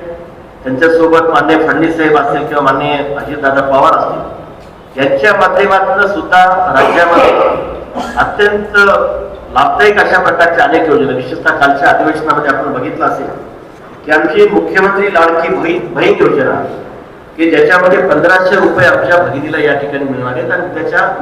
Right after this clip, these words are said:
तीस ऑगस्ट पर्यंत, एकतीस ऑगस्ट पर्यंत ते फॉर्म भरून देण्याचं काम आता प्रत्येक भागामध्ये गतीनं सुरू आहे. जवळपास पंचवीस हजार कोटीची तरतूद या कामासाठी एकनाथराव शिंदे साहेबांनी एक क्रांतिकारी अशा प्रकारची योजना करण्याचं काम त्यांनी मा-, माध्यमातून केलेलं आहे.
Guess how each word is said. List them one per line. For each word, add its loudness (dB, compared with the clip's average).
तीस -8
ऑगस्ट 2
पर्यंत, 2
एकतीस -4
ऑगस्ट 0
पर्यंत -6
ते -6
फॉर्म -2
भरून -4
देण्याचं -4
काम -2
आता -6
प्रत्येक -10
भागामध्ये -6
गतीनं -6
सुरू -8
आहे. -12
जवळपास 2
पंचवीस 0
हजार 2
कोटीची -2
तरतूद -2
या 2
कामासाठी 0
एकनाथराव -2
शिंदे 2
साहेबांनी 2
एक -2
क्रांतिकारी 2
अशा 2
प्रकारची -2
योजना -4
करण्याचं -2
काम 0
त्यांनी 0
मा-, 0
माध्यमातून -2
केलेलं -6
आहे. -4